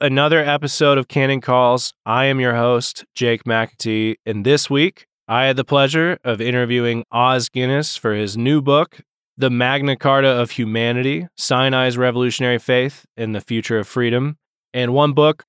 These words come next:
off the Canon shelf that I thought about as we talked was Slaying Leviathan by Glenn Sunshine, Limited Government and Resistance in the Christian Tradition,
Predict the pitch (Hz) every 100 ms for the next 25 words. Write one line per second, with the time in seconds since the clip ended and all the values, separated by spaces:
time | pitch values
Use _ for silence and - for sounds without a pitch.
0 | - 123 123 - 117 - 131 127 120 -
1 | 131 151 - - 110 101 104 101 104 -
2 | _ 123 123 117 120 139 - 98 107 107
3 | 107 104 - 135 170 - 120 107 143 139
4 | 135 131 123 131 135 151 143 110 98 110
5 | 110 - 113 113 120 117 113 113 - 104
6 | 113 113 107 - 113 117 110 107 - 92
7 | 92 104 104 - 107 - - 107 98 -
8 | 110 - 101 101 107 107 117 117 117